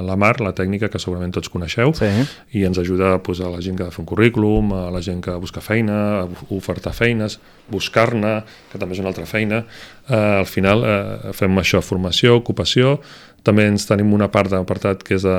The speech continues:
Speaker 1: d'empreses, o sigui, assessoració, assessorament a, a, a empreses que, que estan al municipi, tant siguin petites com grans, a nivell de buscar feina, a nivell d'oferir formacions,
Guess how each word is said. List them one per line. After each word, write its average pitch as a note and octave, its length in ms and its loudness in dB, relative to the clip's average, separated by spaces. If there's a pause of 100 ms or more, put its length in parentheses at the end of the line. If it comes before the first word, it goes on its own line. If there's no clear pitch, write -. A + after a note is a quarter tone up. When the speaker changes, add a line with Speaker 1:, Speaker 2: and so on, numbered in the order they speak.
(120)
Speaker 1:
d'empreses, A2+ 540 2 (100)
o - 40 -10
sigui, F#2 360 -6
assessoració, G2 800 -4 (100)
assessorament G2 560 0
a, G2 80 -2
a, G2 320 -4
a G2+ 140 -8 (160)
empreses G#2+ 420 0
que, G2 180 0 (220)
que F2+ 80 -4
estan F#2+ 160 -2
al F2+ 80 -2
municipi, A2 560 -2
tant F2+ 240 -8
siguin F2+ 240 -6
petites G#2+ 400 -4
com F#2 240 -6
grans, A#2+ 400 0
a F2+ 160 -4
nivell F2+ 320 -4
de F2+ 100 -2 (120)
buscar F#2+ 260 -8
feina, G#2 460 0 (580)
a G2 140 -6
nivell F#2 180 -2
d'oferir F#2 480 -2
formacions, G2+ 800 -2